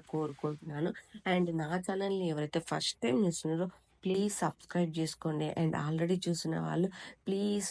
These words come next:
లైక్ చేయండి and మీ ఫ్రెండ్స్‌కి కూడా షేర్ చేయండి. And ఇంకా ఇప్పటి నుంచి మంచి మంచి వ్లాగ్స్ తీస్తానండి. ఆహ్, ఇంకా మీరు <clears throat> ఖచ్చితంగా సపోర్ట్ చేస్తారని నా మనస్ఫూర్తిగా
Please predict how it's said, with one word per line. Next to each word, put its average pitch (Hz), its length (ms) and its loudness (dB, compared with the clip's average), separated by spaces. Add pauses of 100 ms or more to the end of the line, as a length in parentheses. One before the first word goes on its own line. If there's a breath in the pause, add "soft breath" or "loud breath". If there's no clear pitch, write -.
లైక్ 151 400 -4
చేయండి 151 480 0
and 151 160 -2
మీ 151 140 -2
ఫ్రెండ్స్‌కి 147 440 0
కూడా 160 280 0
షేర్ 147 400 2
చేయండి. 147 480 0 (380 loud breath)
And 165 280 2 (880)
ఇంకా 180 360 4
ఇప్పటి 165 380 2
నుంచి 160 260 4
మంచి 147 320 0
మంచి 160 240 4
వ్లాగ్స్ 151 480 0
తీస్తానండి. 151 840 2 (580 loud breath)
ఆహ్, 151 560 0
ఇంకా 165 260 2 (120)
మీరు 160 340 4 (500)
<clears throat> 202 320 4
ఖచ్చితంగా 170 480 2
సపోర్ట్ 170 400 2
చేస్తారని 165 460 2
నా 165 160 4
మనస్ఫూర్తిగా 156 760 0